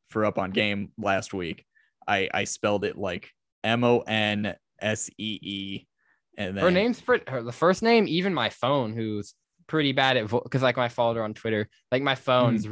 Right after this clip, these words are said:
Speaker 2: really, you know, VoiceOver is not good at pronouncing things, and it said
Speaker 1: Oh.
Speaker 2: it right,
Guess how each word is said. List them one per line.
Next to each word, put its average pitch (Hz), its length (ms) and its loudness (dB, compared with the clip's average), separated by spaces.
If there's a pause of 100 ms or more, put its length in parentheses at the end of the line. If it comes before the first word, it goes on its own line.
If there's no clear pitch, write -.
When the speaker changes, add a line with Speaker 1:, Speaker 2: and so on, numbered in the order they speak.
Speaker 2:
really, 117 300 0
you 117 140 -4
know, 104 160 -4 (540)
VoiceOver 135 480 4
is 120 80 -2
not 113 220 -2
good 117 120 -2
at 120 60 -4
pronouncing 113 540 -4
things, 107 280 -6
and 120 120 -6
it - 80 -6
said 127 200 4
Speaker 1:
Oh. 175 40 4
Speaker 2:
it - 20 4
right, 107 480 2